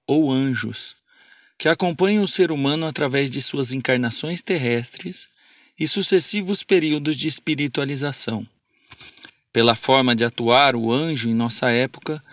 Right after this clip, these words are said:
está profundamente ligado àquilo que pode ser chamado de nosso eu superior.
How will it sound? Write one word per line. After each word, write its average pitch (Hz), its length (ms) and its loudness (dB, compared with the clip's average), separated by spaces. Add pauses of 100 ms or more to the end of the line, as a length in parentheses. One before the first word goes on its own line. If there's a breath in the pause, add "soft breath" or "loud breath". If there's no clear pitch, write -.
(260 loud breath)
está - 220 0
profundamente 185 760 0
ligado 151 800 2
àquilo 156 460 0
que 165 140 -2
pode 143 240 -2
ser 147 120 -2
chamado 135 480 2
de 131 140 -4
nosso 131 460 0
eu 156 180 4
superior. 131 760 -2